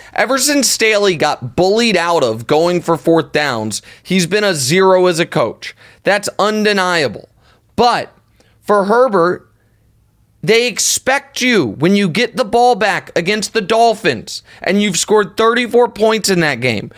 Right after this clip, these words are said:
to drive your team into field goal range down two and get the win. When you get the ball back against the Titans, not to drive to the fifteen and stall to kick a game-tying field goal, but to put it in the end zone.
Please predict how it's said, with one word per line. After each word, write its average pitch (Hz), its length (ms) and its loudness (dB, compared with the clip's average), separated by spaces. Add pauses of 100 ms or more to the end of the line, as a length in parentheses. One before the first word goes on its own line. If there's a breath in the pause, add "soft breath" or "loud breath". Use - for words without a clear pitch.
(200 loud breath)
to 208 140 0
drive 196 420 0
your 262 120 0
team 247 280 0
into 240 140 0
field 196 380 0
goal 190 180 2
range 190 360 0
down 202 360 0
two 208 240 0
and 185 120 2
get 185 240 -2
the 190 80 2
win. 185 380 -2 (420 loud breath)
When 190 140 2
you 220 100 2
get 233 120 0
the 226 80 -2
ball 240 360 2
back 185 300 -4
against 190 320 -4
the 202 100 -2
Titans, 196 640 -4 (240 loud breath)
not 240 320 -2
to 294 100 0
drive 220 520 0
to 202 120 -2
the 185 120 0
fifteen 202 720 -2
and 147 180 -2
stall 185 720 0 (520 soft breath)
to 190 120 2
kick 208 240 -2
a 180 80 -2
game-tying 175 840 -2
field 226 360 0
goal, 170 360 2 (200 loud breath)
but 233 140 -2
to 254 80 -4
put 240 220 0
it 233 100 -2
in 247 160 2
the 247 160 2
end 277 220 0
zone. 135 320 -2